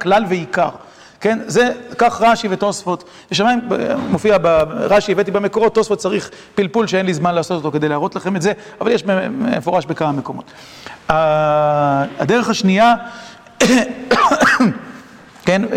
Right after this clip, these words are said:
הדברים נמצאים, גם מי שלא הספיק לראות, הדיון על השאלה, דיני שמיים נמצא גם בתוך ים של שלמה, בדברי המרשל, שרוצה לראות את ה-, לראות את הדיון. אבל הדרך השנייה היא דרכו של המאירי, וגם תשובה שהביא ה-, המהרשל,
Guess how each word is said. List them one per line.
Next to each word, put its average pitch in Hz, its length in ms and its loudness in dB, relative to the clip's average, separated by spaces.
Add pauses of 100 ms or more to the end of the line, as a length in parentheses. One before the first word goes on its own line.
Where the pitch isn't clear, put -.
(200)
הדברים 214 360 0
נמצאים, 202 340 0
גם 190 140 2
מי 190 60 -2
שלא 185 160 0
הספיק 180 220 -4
לראות, 175 280 0 (340)
הדיון 180 320 2
על 180 80 2
השאלה, 170 420 0
דיני 165 200 -4
שמיים 190 180 0
נמצא 165 200 -2
גם 160 140 0
בתוך 165 320 -4
ים 151 120 -2
של 156 100 -10
שלמה, 160 320 -2
בדברי 135 200 -2
המרשל, 131 360 -4 (320)
שרוצה 143 280 -4
לראות 135 240 -2
את 123 120 -8
ה-, 123 160 -2 (460)
לראות 139 180 0
את 127 80 -6
הדיון. 127 280 0 (120)
אבל 165 200 -2
הדרך 202 220 -2
השנייה 208 340 0
היא 202 140 0
דרכו 170 260 -2
של 180 140 0
המאירי, 185 400 0
וגם 165 200 -2
תשובה 170 300 0
שהביא 151 340 -2
ה-, 135 140 0 (480)
המהרשל, 147 640 0